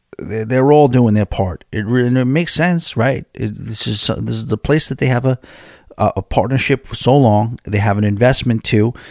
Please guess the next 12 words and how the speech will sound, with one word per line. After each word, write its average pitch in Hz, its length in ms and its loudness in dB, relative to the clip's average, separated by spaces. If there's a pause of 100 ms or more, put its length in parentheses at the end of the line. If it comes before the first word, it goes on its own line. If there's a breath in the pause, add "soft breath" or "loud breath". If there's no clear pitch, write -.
(220 loud breath)
both, - 600 -2
I 110 80 -4
guess, 110 200 -2
from 107 200 -4
a 101 40 -6
friendship - 460 -2
standpoint 147 600 0
and 120 140 2
an 127 100 2
economical 120 600 0
standpoint 113 720 -2
overall. 110 580 2